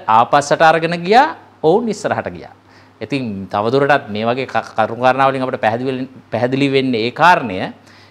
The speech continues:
එතකොට මේ නාවික ක්ෂේත්‍රය ගැන අපි කතා කරනකොට දැන්, අ, අවසාන වශයෙන්, අ, දැන් චීනය එක තීරයක් එක මාවතක් ව්‍යාපෘතය කරගෙන යනවා. එතකොට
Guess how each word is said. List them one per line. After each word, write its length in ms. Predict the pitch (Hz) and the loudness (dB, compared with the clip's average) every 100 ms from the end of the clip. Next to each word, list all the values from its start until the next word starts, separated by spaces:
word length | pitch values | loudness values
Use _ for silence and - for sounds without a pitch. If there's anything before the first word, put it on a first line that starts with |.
| - | -14
එතකොට 260 | 120 170 202 | -4 -4 -4
මේ 100 | 180 | -6
නාවික 420 | 113 95 120 151 | -2 0 0 -2
ක්ෂේත්‍රය 540 | 165 - 165 156 165 151 | -8 -6 -6 -6 -8 -6
ගැන 120 | 156 | -8
අපි 120 | 147 | -8
කතා 340 | 120 107 117 | -8 0 0
කරනකොට 500 | 127 139 143 147 156 92 120 - _ _ _ - | 0 -8 -8 -6 -4 -4 -6 -12 _ _ _ -6
දැන්, 280 | 110 110 87 - | -6 -6 -12 -14
අ, 440 | 90 87 85 65 _ _ _ _ | -8 -6 -8 -10 _ _ _ _
අවසාන 340 | 107 110 160 120 | -8 2 2 2
වශයෙන්, 420 | 90 107 123 214 - - _ _ - | -4 -4 -8 -8 -12 -20 _ _ -14
අ, 380 | - 87 73 - _ _ 107 | -8 -8 -8 -12 _ _ -8
දැන් 240 | 104 87 - _ _ _ _ _ _ | -8 -8 -18 _ _ _ _ _ _
චීනය 420 | - 143 165 190 196 135 - _ _ _ _ _ _ - | -6 -4 -2 -2 -4 -6 -10 _ _ _ _ _ _ -12
එක 120 | 104 123 | -4 -2
තීරයක් 440 | 135 139 170 180 | 0 0 0 -2
එක 80 | - 127 | -4 -2
මාවතක් 460 | 120 127 135 123 | -2 -2 -4 -4
ව්‍යාපෘතය 400 | 123 104 110 107 92 | -2 -2 -4 -6 -4
කරගෙන 300 | 104 95 90 | -6 -6 -10
යනවා. 400 | 82 101 208 202 | -8 -6 -4 -6
එතකොට 320 | 110 123 143 | -8 -6 -2